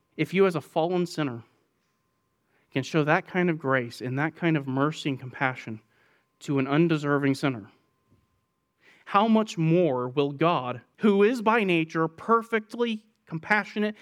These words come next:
and infinitely gracious, how much more will he provide and give to you what you ask for? Our performance today, this week, last month, last year, does not determine whether or not God is willing to answer prayer.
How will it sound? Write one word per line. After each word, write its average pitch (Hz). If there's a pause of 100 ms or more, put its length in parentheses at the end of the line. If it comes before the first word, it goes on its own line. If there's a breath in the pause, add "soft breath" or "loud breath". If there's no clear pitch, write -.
and 160
infinitely 220
gracious, 156 (140 soft breath)
how 214
much 220
more 180 (160 soft breath)
will 156
he 180
provide 160
and 139
give 156
to 160
you 139
what 127
you 139
ask 127
for? - (1000)
Our 170
performance 190
today, 185 (220 soft breath)
this 165
week, 185
last 165
month, 185
last 160
year, 180 (380 soft breath)
does 214
not 208
determine 180
whether 165
or 170
not 165
God 170
is 151
willing 156
to 156
answer 151
prayer. 151